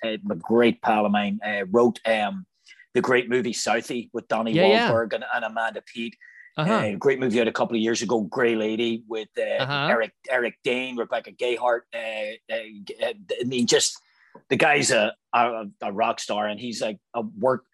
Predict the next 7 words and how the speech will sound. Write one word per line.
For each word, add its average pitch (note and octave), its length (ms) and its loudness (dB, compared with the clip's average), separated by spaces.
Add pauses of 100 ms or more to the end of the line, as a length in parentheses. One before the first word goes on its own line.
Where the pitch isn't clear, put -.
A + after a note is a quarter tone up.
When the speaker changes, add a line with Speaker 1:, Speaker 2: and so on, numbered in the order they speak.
(160)
Speaker 1:
similar A3 360 6
to D3+ 80 2
myself C3 420 0
in F#3 120 -6
ways, G3 480 -2
where C#3+ 320 -4
he C3+ 380 -10